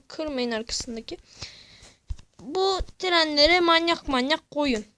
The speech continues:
Manyak manyak koyun. Manyak manyak koyun. Bir saat koyun işte. Koyun, koyun, koyun. İstediğiniz kadar koyabilirsiniz. Ben uzun istiyorum.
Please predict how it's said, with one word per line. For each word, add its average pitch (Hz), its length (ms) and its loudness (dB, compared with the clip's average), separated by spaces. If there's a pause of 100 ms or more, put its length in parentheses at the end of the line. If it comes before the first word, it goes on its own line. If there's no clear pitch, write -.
(180)
Manyak 302 380 -6
manyak 269 460 -4
koyun. 262 480 -4
Manyak 302 480 -8
manyak 254 540 -10
koyun. 254 380 -6 (1000)
Bir 285 140 -4
saat 269 360 0
koyun 254 360 0
işte. - 240 -2 (3000)
Koyun, 233 400 0
koyun, 240 440 0
koyun. 240 480 -4
İstediğiniz 330 420 2
kadar 262 320 2
koyabilirsiniz. 254 680 2
Ben 233 100 -2
uzun 240 240 -4
istiyorum. 226 400 -6